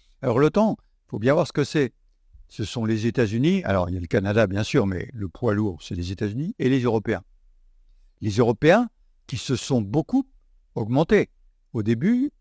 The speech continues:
souvenons-nous, il n'y avait que les Européens de l'Ouest. Dans les années quatre-vingt-dix, comme vous le citez, il n'y avait que les Européens de l'Ouest. Donc, il y avait peu d'Européens. Maintenant, il y a beaucoup d'Européens dans l'otan. Donc, il y a un poids européen important. Et les États-Unis.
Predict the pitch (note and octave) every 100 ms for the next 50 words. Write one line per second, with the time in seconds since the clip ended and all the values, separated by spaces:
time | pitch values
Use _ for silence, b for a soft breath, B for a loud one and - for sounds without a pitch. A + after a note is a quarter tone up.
0 | _ - G#2 G#2+ C3+ A#3+ G3+ G#2+ B2+ -
1 | B2 G#2 A2 A2 B2+ B2+ G3+ A#2+ A2 G2
2 | A2 A2 A2 - G#2+ B2 F#3+ A#2 G2 F#2+
3 | - G2+ E3+ G#3+ - _ _ G#2 G2 D3+
4 | - A2 G2+ G#2+ G#2 A#2+ C3 F3+ D#3+ A#2+
5 | G#2+ - _ _ - F2 A2 - D#3+ G#2+
6 | G2+ G#2 - _ _ _ _ _ A2 -
7 | A3+ A#2+ F#2+ G#2 F#3+ G#3 D#3+ G#2 G2+ -
8 | A2+ - - - - _ _ _ - D#3+
9 | G3+ E3+ F3 E3+ A#3+ A#3+ F3 E3 F#3 F3+
10 | D#3 E3+ - B2 - _ _ _ D#3+ F#3
11 | C#3+ C3+ C3 G#2+ G2+